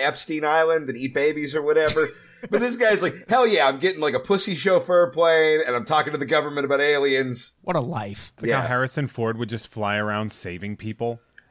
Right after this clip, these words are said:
Speaker 3: And you're
Speaker 1: Oh,
Speaker 3: just
Speaker 1: yeah,
Speaker 3: like,
Speaker 1: that
Speaker 3: "The
Speaker 1: shit ruled.
Speaker 3: fuck?"
Speaker 2: Yeah.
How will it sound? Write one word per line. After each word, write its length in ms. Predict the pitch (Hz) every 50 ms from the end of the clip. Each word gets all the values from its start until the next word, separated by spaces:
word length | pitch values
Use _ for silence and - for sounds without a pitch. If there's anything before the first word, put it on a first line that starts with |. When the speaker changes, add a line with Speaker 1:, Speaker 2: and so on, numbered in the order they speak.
| _ _ -
Speaker 3:
And 100 | - 156
you're 100 | 139 131
Speaker 1:
Oh, 120 | 165 190 196
Speaker 3:
just 120 | 190 196
Speaker 1:
yeah, 140 | 196 190 170
Speaker 3:
like, 80 | 156 147
Speaker 1:
that 80 | 165
Speaker 3:
"The 80 | 151 127
Speaker 1:
shit 140 | 196 175 151
ruled. 200 | 156 165 147 123
Speaker 3:
fuck?" 360 | 156 180 226 240 - - - _ _ _ _ _ - - - 127 - - -
Speaker 2:
Yeah. 320 | - 123 143 139 127 104